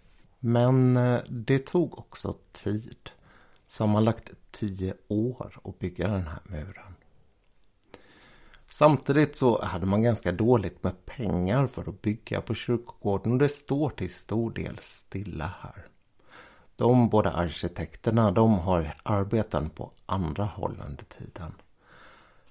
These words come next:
För, eh, Asplunds del så tillhör de mer kända sakerna att han gjorde Skandiabiografen inne i Stockholm. Och där gjorde han ju som han gjorde på så många ställen, att han även ritade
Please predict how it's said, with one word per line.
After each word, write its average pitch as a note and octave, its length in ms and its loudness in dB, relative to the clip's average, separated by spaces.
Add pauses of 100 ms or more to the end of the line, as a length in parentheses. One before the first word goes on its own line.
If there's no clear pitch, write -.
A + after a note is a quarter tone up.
(100)
För, A2 680 4
eh, A2+ 380 6
Asplunds C#3 640 2
del F2+ 340 -2
så A2+ 260 -2
tillhör G2+ 420 0
de G#2+ 440 4
mer A2+ 360 2
kända F#2 540 -2
sakerna - 520 -4
att - 240 -10
han F2 200 -2
gjorde F#2 460 -2
Skandiabiografen F#2+ 1500 0
inne F2 240 -4
i E2+ 40 -10
Stockholm. - 640 -6 (600)
Och G#1 380 0 (100)
där B2 400 4
gjorde A2 420 0
han G2 220 2
ju A2+ 120 6
som F2+ 260 -2
han F#2 160 -4
gjorde F#2 280 -2
på G2 140 -6
så - 160 -8
många G#2 460 2
ställen, G#2+ 480 -4
att D2+ 140 -10
han E2 140 -4
även E2+ 400 -2
ritade E2+ 640 -8